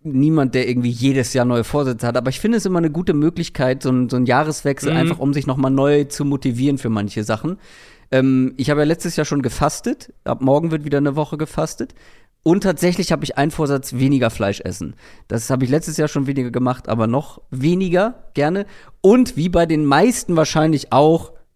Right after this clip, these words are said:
Speaker 1: mehr Sport,
Speaker 2: Mhm.
Speaker 1: natürlich. Das ist so die klassische, der klassische
Speaker 2: Mhm.
Speaker 1: Neujahrsvorsatz.
Speaker 2: Kam oft, kam oft, ja.
Speaker 1: Und das trifft sich ganz gut, denn unser Partner für diese Folge im neuen Jahr ist Fitness First. Und bei denen findest du die beste Kombination aus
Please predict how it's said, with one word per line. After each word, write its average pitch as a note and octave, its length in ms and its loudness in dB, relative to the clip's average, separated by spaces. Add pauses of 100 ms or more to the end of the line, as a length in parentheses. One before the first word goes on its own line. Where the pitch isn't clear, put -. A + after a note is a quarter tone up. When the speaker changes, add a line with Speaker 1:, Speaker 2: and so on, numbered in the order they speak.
(140)
Speaker 1:
mehr A2+ 480 -2
Sport, - 720 -2
Speaker 2:
Mhm. C3 160 -6
Speaker 1:
natürlich. G#2+ 480 -4
Das B2 180 -2
ist A2+ 120 -4
so A#2+ 80 -4
die A2 120 -2
klassische, A#2+ 460 -2
der A2 100 0
klassische C#3 440 0
Speaker 2:
Mhm. C3+ 60 2
Speaker 1:
Neujahrsvorsatz. D#3 480 0
Speaker 2:
Kam D#3+ 100 2
oft, - 280 -6
kam D#3 160 0
oft, A#2+ 200 -6
ja. B2+ 200 -6 (880)
Speaker 1:
Und E3+ 100 -2
das F#3+ 120 2
trifft C#4+ 260 0
sich C#4 120 0
ganz A3 240 2
gut, D4+ 220 -2
denn E3+ 100 2
unser E3+ 220 0
Partner F3 320 0
für E3 200 -2
diese D3+ 300 -4
Folge C3+ 440 -2
im D#3 260 0
neuen C3+ 300 0
Jahr A#2+ 420 0
ist - 580 -6
Fitness B3+ 440 0
First. - 560 0
Und D#3 520 2
bei C#3 160 2
denen C#3+ 460 0
findest F#3+ 380 0
du F#3 60 -4
die D3+ 100 -4
beste D3 280 -2
Kombination B2+ 560 -2
aus A2+ 280 -6